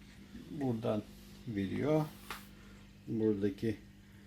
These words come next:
metal borudan da kirli suyu çekiyor.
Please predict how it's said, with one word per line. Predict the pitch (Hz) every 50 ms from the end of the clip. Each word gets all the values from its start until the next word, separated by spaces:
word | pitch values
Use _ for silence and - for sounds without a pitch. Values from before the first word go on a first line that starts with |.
| - - - - - - - - - - - - - - - - -
metal | 110 104 - 123 113 104 98
borudan | 101 98 95 92 104 101 98 113
da | 143 160 160 - - - - - - - - - - - - - - - - - - - -
kirli | - - 104 98 95 95
suyu | - 107 117 139
çekiyor. | - - 113 - - - 87 87